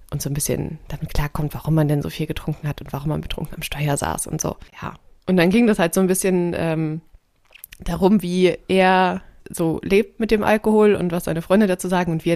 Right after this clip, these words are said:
er dann mehr oder weniger erkennt, dass er tatsächlich ein Alkoholproblem hat und wie er dann damit so klarkommt.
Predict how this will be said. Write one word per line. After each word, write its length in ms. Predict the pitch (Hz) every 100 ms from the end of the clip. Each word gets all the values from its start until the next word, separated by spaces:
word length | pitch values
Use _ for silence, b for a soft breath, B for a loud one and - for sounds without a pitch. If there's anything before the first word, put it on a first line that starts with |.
| -
er 200 | 160 175
dann 140 | 180 165
mehr 140 | 151
oder 120 | 160
weniger 240 | 165 160 156
erkennt, 340 | 151 175 160
dass 120 | 147
er 60 | 147
tatsächlich 460 | 151 - 143 147 -
ein 80 | 160
Alkoholproblem 840 | - 143 156 - 156 151 151 147
hat 200 | 180 - B B B B
und 160 | 156 143
wie 60 | 139
er 80 |
dann 120 | - 135
damit 240 | 147 -
so 80 | -
klarkommt. 680 | - 143 139 - - -